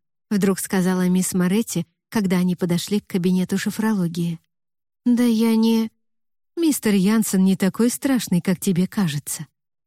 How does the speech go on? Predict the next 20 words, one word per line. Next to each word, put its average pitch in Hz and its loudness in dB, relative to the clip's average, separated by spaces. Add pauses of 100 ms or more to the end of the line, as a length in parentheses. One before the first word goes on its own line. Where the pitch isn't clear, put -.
(360)
«Да 233 2
мне 226 2
вообще 226 -2
не...» 214 2 (720)
«Просто 190 -2
ответь 175 -2
на 180 2
его 170 2
вопросы, 175 -2 (320)
и 254 4
он 277 4
отпустит 180 -2
тебя. 165 -2 (720)
Мистер 220 2
Кэруэлл 208 2
проводит 180 2
тебя 185 0
до 180 2
спального 180 2
крыла». 220 0